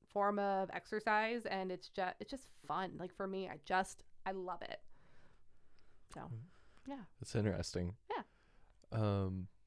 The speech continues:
Speaker 2: yeah. So you mentioned you have a brother. What was it like growing up with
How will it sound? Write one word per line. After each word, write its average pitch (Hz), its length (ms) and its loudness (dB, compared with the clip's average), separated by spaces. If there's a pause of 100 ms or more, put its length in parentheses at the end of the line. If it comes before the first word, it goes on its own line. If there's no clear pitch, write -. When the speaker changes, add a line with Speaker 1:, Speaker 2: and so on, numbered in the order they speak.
(280)
Speaker 2:
yeah. 107 300 6
So 92 800 6
you 90 80 -4
mentioned 101 300 4
you 95 80 8
have 90 100 6
a 90 60 2
brother. 87 360 4
What 87 160 4
was 87 140 2
it 85 100 -2
like - 380 0 (100)
growing 82 280 2
up - 160 -2
with - 240 2